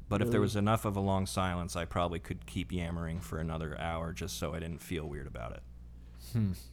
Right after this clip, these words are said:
Speaker 2: Well, I mean, I don't know if we have to yammer about,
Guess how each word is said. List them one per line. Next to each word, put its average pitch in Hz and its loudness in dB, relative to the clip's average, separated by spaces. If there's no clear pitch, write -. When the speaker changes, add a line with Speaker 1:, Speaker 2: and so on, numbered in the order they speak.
Speaker 2:
Well, 139 6
I 151 6
mean, 170 8
I 196 8
don't 302 8
know 285 10
if 240 2
we 226 10
have 220 10
to 202 12
yammer 170 10
about, 131 10